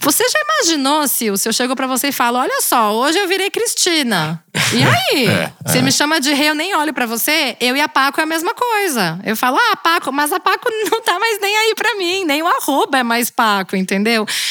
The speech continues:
Speaker 1: Então, eu acho que, assim, existe esse movimento que é muito importante que as marcas tenham esse cuidado. Porque eu não vou deixar de gostar da marca por causa da mudança do nome, mas é muito estranho. Eu vou seguir chamando de Paco.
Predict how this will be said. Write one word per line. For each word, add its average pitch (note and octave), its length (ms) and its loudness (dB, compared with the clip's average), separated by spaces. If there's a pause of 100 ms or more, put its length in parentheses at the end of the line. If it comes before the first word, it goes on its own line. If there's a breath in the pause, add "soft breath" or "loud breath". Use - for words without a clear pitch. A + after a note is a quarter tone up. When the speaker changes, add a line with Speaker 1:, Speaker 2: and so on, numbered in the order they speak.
(220 loud breath)
Speaker 1:
Então, C#4+ 200 0
eu C#4+ 60 2
acho D4+ 180 0
que, E4 80 -2
assim, C4+ 340 0 (420 loud breath)
existe B3+ 640 2
esse A#3+ 280 0
movimento A3 840 -2
que B3 100 0
é A#3+ 40 2
muito B3+ 240 -2
importante C#4 720 -2
que - 120 0
as B3 160 0
marcas A#3 480 0
tenham B3+ 320 0
esse A3+ 200 0
cuidado. F3+ 640 0
Porque A3+ 480 0 (180)
eu G3 140 0
não C4 140 2
vou C#4 120 0
deixar B3 300 2
de G3+ 80 0
gostar G3 280 -2
da F3+ 80 0
marca F3 420 0
por D#4+ 140 -6
causa C4 240 0
da C#4+ 80 2
mudança C#4 340 0
do C#4 100 -4
nome, D4 340 2
mas G3+ 340 2
é A#3+ 120 0
muito D4 380 0
estranho. C#4 500 0
Eu G#3 160 2
vou C#4+ 140 -2
seguir D#4 260 0
chamando C#4 300 0
de - 80 -6
Paco. D#4 560 0